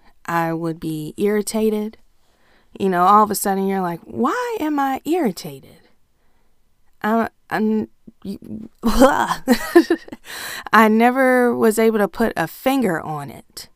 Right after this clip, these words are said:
And now it is literally to the point where I can pinpoint exactly why I may be irritated, and I know how to change it for myself.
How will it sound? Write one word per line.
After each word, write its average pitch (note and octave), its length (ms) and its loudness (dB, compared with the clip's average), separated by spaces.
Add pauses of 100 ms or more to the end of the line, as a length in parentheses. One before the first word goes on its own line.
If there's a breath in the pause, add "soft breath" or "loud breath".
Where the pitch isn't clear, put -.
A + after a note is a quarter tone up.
(1500)
And G#3 400 0
now B3+ 340 4
it B3+ 160 0
is B3 200 -4
literally B3 520 -2
to - 160 -6
the G#3 120 -2
point G#3 300 -4
where F#3+ 120 0
I G3+ 400 -2
can F3+ 340 -6
pinpoint F#3 480 -4
exactly F#3+ 600 -2
why F#3+ 280 -2
I F3+ 80 -4
may E3+ 220 -4
be G3 300 -4
irritated, D#3+ 640 -6
and F3+ 400 -6
I F3+ 160 -6
know F#3 320 -2
how G3 260 -4
to G#3 140 -8
change A3 400 -6
it E3+ 80 -12
for D#3+ 160 -10
myself. - 680 -12